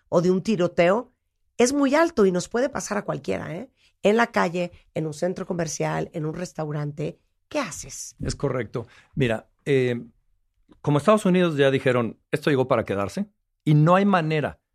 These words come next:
Speaker 2: de detectar. Sí hay patrones, sí hay programas de "si ves algo, di algo", pero no hay un patrón específico para decir,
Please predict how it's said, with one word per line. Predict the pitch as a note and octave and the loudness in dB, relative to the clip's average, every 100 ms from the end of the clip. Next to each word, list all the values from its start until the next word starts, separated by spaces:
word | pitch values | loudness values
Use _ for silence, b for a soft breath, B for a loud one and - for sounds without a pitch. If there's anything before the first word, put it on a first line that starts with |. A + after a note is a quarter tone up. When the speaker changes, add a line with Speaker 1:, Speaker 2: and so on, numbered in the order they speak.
| _ _ | _ _
Speaker 2:
de | - A#2+ | -4 0
detectar. | A2+ A2 G#2+ - C3+ C3+ C#3+ - _ _ _ _ _ _ | 0 -2 -6 0 2 2 -2 -12 _ _ _ _ _ _
Sí | - - G#3+ | -10 2 4
hay | A3+ | 4
patrones, | A3+ A#3 - F3+ F3+ F3+ F#3 - | 2 0 2 4 4 2 0 -4
sí | - F3 | -2 2
hay | F#3+ | 2
programas | F#3 F3 F3 F3+ | 2 2 4 2
de | D3 | 2
"si | C#3+ | 2
ves | C#3 C3+ | 2 4
algo, | C#3 C3+ | 2 2
di | B2+ C3 | 2 2
algo", | A#2+ C3+ C#3 | 4 2 2
pero | D3 C#3+ | 2 4
no | D3+ F3 F#3 | 4 4 4
hay | F3 | 2
un | E3+ | 0
patrón | E3 D#3 D3 | 0 -2 -2
específico | D3+ - B2 C#3 C#3+ C#3 C3+ | -4 -4 -4 -2 -2 -2 -2
para | A2 | 0
decir, | G#2 C#3+ C3 | 0 0 -2